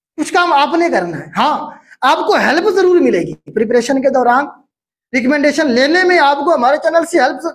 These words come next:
current affair आपको मिल रहा है जिस तरह से, बहुत सारे और आपके concept clear हो रहे हैं,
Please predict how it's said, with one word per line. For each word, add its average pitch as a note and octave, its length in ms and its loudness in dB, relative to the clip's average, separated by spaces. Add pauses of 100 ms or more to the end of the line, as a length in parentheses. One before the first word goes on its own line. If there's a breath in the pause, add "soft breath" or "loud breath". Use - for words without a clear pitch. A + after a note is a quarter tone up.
current C#4+ 200 0
affair D4 200 0
आपको A#3+ 240 -2
मिल F#3 180 -6
रहा F3+ 80 -4
है E3+ 60 -10
जिस F3+ 180 -14
तरह E3+ 160 -20
से, - 100 -20 (760)
बहुत C#4+ 180 0
सारे E4 240 0
और E4+ 240 2
आपके F#4 220 2
concept D4+ 340 -2
clear A3 220 0
हो D3 100 -4
रहे C3 100 -12
हैं, - 140 -20